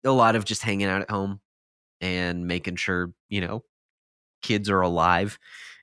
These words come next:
and, uh, you know, just d-, d-, doing spring cleaning and stuff like that because we're at home, don't really wanna go out, don't wanna do too much. Um, so that's, <sighs> I, I can't think of, like, too much that's been going on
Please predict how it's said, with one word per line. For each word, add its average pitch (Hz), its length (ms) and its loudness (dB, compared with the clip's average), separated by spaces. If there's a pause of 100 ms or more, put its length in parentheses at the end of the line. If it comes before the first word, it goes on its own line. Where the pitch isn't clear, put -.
and, 95 300 -4
uh, 87 160 -2
you 117 140 0
know, 92 160 0
just 98 260 -8
d-, 113 180 -8
d-, 117 140 -12
doing 113 320 0
spring 107 380 -2
cleaning 92 460 -4
and 80 120 -6
stuff - 240 -4
like 80 160 -4
that - 180 -4
because 87 320 -4
we're 82 180 -2
at - 100 -12
home, 87 420 -6 (220)
don't 85 240 -6
really 90 180 -4
wanna 87 220 -4
go 82 200 -4
out, 82 220 -2
don't 65 140 -8
wanna 80 160 -8
do 87 220 -8
too - 200 -10
much. 78 400 -10 (440)
Um, 71 400 -2 (360)
so 73 360 -2 (240)
that's, - 300 -6 (260)
<sighs> - 240 -14
I, 107 160 -2
I 117 120 -2
can't - 300 -6
think 110 180 -4
of, 92 120 -4
like, 90 220 -4
too 113 240 -4
much - 440 -6 (340)
that's 90 160 -6
been 85 220 -6
going 80 300 -4
on 78 380 -4